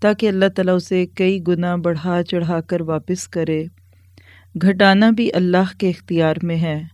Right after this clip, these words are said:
وہ یقدر، اللہ تعالیٰ جس کو چاہتا ہے رزق کی فراخی بخشتا ہے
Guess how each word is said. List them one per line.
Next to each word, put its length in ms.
وہ 180
یقدر، 520
اللہ 180
تعالیٰ 300
جس 260
کو 140
چاہتا 540
ہے 140
رزق 280
کی 200
فراخی 540
بخشتا 640
ہے 140